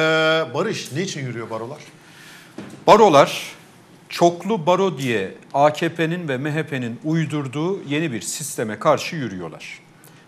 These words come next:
Speaker 2: Ama barolar buna karşı yürürken Türkiye Barolar Birliği'nin başkanı Metin Feyzioğlu'nun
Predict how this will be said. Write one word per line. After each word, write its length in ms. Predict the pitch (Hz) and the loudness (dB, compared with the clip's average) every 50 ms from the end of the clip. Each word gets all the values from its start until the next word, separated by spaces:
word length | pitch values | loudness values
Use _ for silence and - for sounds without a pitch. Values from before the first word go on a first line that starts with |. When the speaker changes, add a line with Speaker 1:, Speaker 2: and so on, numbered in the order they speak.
| - - - | -6 -2 0
Speaker 2:
Ama 440 | 170 196 214 196 202 208 - - - - - - _ _ - | 2 4 4 2 2 0 -4 -12 -20 -20 -20 -20 _ _ 0
barolar 500 | - 120 185 220 220 208 165 139 123 117 | 6 6 8 8 8 6 4 4 2 0
buna 200 | 135 170 214 220 | -2 -2 -2 0
karşı 360 | - 185 156 127 - - - | 2 2 2 2 0 -4 -6
yürürken 580 | 117 117 135 156 214 202 165 - - 123 120 139 - - - - - - - _ _ - | -4 -2 0 0 0 -2 -2 -2 -2 -2 -2 -4 -10 -14 -20 -20 -20 -20 -20 _ _ -10
Türkiye 640 | - - 220 233 190 - - - 151 139 117 101 | -4 -2 -2 -2 -4 -6 -6 -4 -4 -4 2 6
Barolar 540 | 139 170 202 202 185 156 143 123 113 104 104 | 6 8 8 6 4 2 0 0 -2 -2 -2
Birliği'nin 640 | 131 175 196 185 175 156 139 123 113 107 104 113 - - - - - - - - - - 107 | -2 -2 -2 -2 -2 -2 -2 -2 -4 -6 -8 -10 -14 -18 -20 -20 -20 -20 -20 -20 -2 2 4
başkanı 480 | 156 202 196 - - - 147 123 151 | 4 4 4 0 -2 -2 -4 -2 -4
Metin 360 | 135 160 175 175 - 185 151 | -4 -4 -6 -6 -6 -8 -8
Feyzioğlu'nun 800 | 127 - - 143 147 156 143 156 202 190 175 135 120 101 92 90 | -8 -6 -4 -2 -2 -2 0 0 0 2 2 0 -2 -6 -8 -12